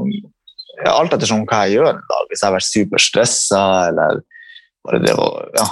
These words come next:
frem og tilbake og jobbe masse med skole, og når jeg da setter meg ned, så er det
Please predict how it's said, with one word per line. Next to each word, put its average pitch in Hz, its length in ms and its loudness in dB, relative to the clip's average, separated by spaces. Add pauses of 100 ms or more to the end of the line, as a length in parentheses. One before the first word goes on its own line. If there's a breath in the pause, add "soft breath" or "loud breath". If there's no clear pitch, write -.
(140)
frem 101 220 2
og 95 80 0
tilbake 95 420 2
og 92 100 0
jobbe 95 280 2
masse - 280 -2
med 87 100 -2
skole, 98 460 2
og 85 80 0
når 92 140 4
jeg 92 60 2
da 101 120 2
setter - 280 -4
meg - 100 -2
ned, 101 180 0
så - 120 -4
er - 20 0
det - 160 -4